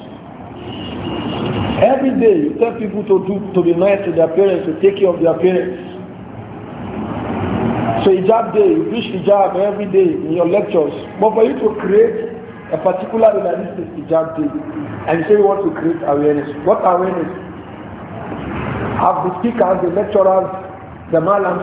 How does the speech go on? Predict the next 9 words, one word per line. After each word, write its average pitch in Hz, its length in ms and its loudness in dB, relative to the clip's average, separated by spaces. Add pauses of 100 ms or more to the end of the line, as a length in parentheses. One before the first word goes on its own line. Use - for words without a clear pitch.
have 160 160 2
they 214 160 8
stopped 208 240 0
talking 196 320 0
about 190 400 4
hijab? 165 320 0 (2250)
In 185 80 2
the 202 80 4
lectures, 214 520 2